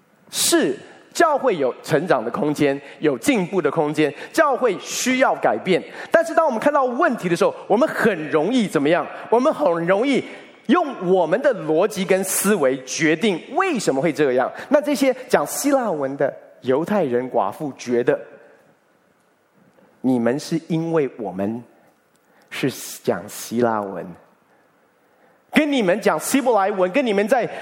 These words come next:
耶路撒冷是不一样的。换句话说，他们觉得，我觉得我，我觉得我是外来的，我觉得我是外围的，我觉得我是外人，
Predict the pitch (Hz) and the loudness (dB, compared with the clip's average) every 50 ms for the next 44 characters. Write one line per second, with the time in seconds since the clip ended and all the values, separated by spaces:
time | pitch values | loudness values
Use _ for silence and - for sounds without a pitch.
0 | - - - - 175 233 330 349 311 311 285 - - 262 254 269 277 247 175 143 | -14 -14 -6 0 2 4 4 4 2 0 0 2 4 4 4 4 2 0 0 -2
1 | - - - - - - - - - - _ _ _ - - _ - _ - - | -2 -8 -14 -14 -16 -16 -16 -18 -20 -20 _ _ _ -20 -20 _ -20 _ -6 -2
2 | 339 277 240 370 349 311 294 294 330 349 320 302 247 160 - - - - - - | -2 0 2 2 2 2 2 2 2 2 2 2 -2 -4 -6 -10 -14 -18 -20 -20
3 | - - - - - - - - - 370 381 339 277 349 330 330 302 330 330 330 | -20 -20 -20 -20 -20 -20 -8 0 2 2 2 2 2 2 2 4 2 2 2 0
4 | - 240 247 226 - - - - - - 254 294 285 285 - 233 294 - - 339 | 0 2 2 0 0 -2 -10 -6 -2 0 0 0 0 0 0 2 2 4 4 2
5 | 277 247 214 202 - - - - - - - 226 269 294 - - 285 330 370 359 | 2 2 0 -2 -4 -14 -14 -16 -14 -6 0 0 0 2 2 0 2 2 2 4
6 | 302 254 - - - 311 294 214 - - - - - 262 349 370 349 320 233 190 | 2 2 0 0 0 -2 -2 -2 -4 -10 -14 -6 0 4 4 4 4 4 2 2
7 | 180 160 165 185 185 220 226 - 220 220 - - 262 302 339 339 277 220 196 - | 2 2 2 2 2 0 0 2 0 0 0 2 0 2 2 2 2 0 0 0
8 | 294 269 269 359 359 320 311 254 220 185 185 175 185 220 247 254 233 226 196 175 | 0 0 2 2 4 4 2 0 0 2 2 2 2 2 2 0 0 0 -2 0
9 | 247 285 226 - 240 196 - 277 277 269 311 269 330 339 277 240 214 185 175 175 | 0 0 2 2 0 0 0 0 0 2 2 4 4 4 2 2 2 2 2 2
10 | 202 | 0